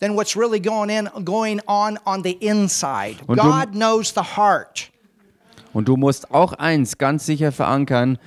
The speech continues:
Speaker 2: dass im Äußeren Dinge manchmal ganz anders aussehen, wie das, was dann im Inneren los ist.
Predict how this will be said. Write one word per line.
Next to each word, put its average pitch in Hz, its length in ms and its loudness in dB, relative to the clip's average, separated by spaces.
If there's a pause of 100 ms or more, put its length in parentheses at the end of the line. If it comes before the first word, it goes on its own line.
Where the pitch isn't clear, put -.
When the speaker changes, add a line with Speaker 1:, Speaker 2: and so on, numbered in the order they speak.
(200)
Speaker 2:
dass 123 180 0
im 139 140 2
Äußeren 156 520 2
Dinge 151 280 0
manchmal 139 460 0
ganz 147 340 -2
anders 139 360 -2
aussehen, 131 540 0
wie 120 120 0
das, 123 300 -2
was 120 200 -2
dann 107 120 0
im 110 140 0
Inneren 123 400 0
los 110 300 2
ist. 139 280 -2